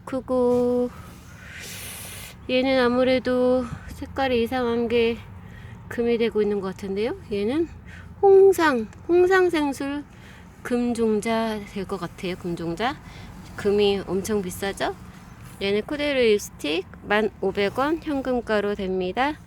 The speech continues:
저희 매장은 방문 구매하는 매장이에요. 방문 구매, 택배가 안 돼요. 워낙 싸게 팔고 저희가 도매까지 같이 하기 때문에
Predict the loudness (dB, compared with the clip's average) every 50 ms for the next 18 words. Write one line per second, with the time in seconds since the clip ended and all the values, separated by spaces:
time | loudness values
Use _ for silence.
0 | -20 -20 -20 -20 -18 -18 -18 -18 -18 -12 -6 -2 0 2 4 4 6 6 6 6
1 | 6 6 6 6 6 6 6 6 6 4 4 2 -4 -10 -18 -18 -18 -18 -18 -18
2 | -14 -6 0 2 2 4 4 6 8 8 8 8 6 4 4 6 6 6 6 6
3 | 6 6 4 4 2 2 2 2 2 2 2 2 0 -2 -2 -4 -4 -6 -10 -12
4 | -18 -20 -20 -20 -14 -8 -4 -2 0 2 2 2 2 2 2 2 2 2 0 -2
5 | -6 -12 -16 -18 -8 0 2 2 4 4 4 2 2 2 4 4 4 4 4 2
6 | 0 -4 -8 -14 -20 -20 -20 -20 -20 -12 -4 0 2 2 2 2 2 2 2 2
7 | 2 0 -2 0 0 0 2 4 2 2 2 2 0 -2 0 0 -2 -2 -2 0
8 | 0 0 0 0 -2 -4 -4 -4 -4 -4 -4 -6 -4 -6 -6 -6 -6 -8 -6 -4
9 | -4 -2 0 0 0 0 0 0 0 -2 -2